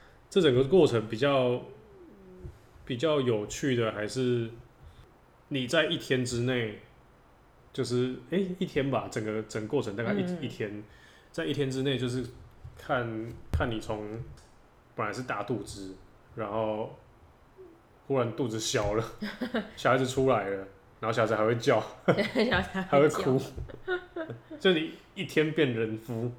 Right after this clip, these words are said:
Speaker 2: 嗯。
Speaker 1: 不，不，不是人夫，一天变爸爸。
Speaker 2: 嗯，一天变爸爸。
Speaker 1: 对，就是你角色忽然
Speaker 2: 准爸爸变爸爸。
Speaker 1: 对，就是角色在一天之内就忽然互换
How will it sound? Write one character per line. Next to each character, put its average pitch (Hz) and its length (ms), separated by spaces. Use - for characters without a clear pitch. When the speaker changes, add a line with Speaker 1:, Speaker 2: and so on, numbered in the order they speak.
Speaker 2:
嗯。 180 300
Speaker 1:
不， 135 120
不， 113 100
不 131 100
是 139 80
人 110 160
夫， 117 120
一 196 100
天 151 220
变 131 180
爸 123 160
爸。 101 240
Speaker 2:
嗯， 180 360
一 220 60
天 190 180
变 175 140
爸 165 120
爸。 147 40
Speaker 1:
对， 147 260
就 151 120
是 156 80
你 147 80
角 120 200
色 143 200
忽 147 80
然 117 160
Speaker 2:
准 123 160
爸 208 160
爸 160 140
变 170 180
爸 156 160
爸。 - 160
Speaker 1:
对， 117 320
就 151 120
是 - 100
角 117 140
色 139 300
在 156 120
一 160 80
天 127 200
之 127 100
内 131 140
就 131 140
忽 135 120
然 117 100
互 113 240
换 117 220